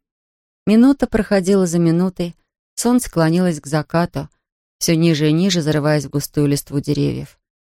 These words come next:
Полианна сидела тихо, боясь пошевелиться или вздохнуть.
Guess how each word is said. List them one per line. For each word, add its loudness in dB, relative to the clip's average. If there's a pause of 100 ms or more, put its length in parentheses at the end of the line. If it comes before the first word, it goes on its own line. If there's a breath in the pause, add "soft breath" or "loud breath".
(260)
Полианна 2
сидела 0
тихо, -4
боясь -2
пошевелиться -2
или -6
вздохнуть. -6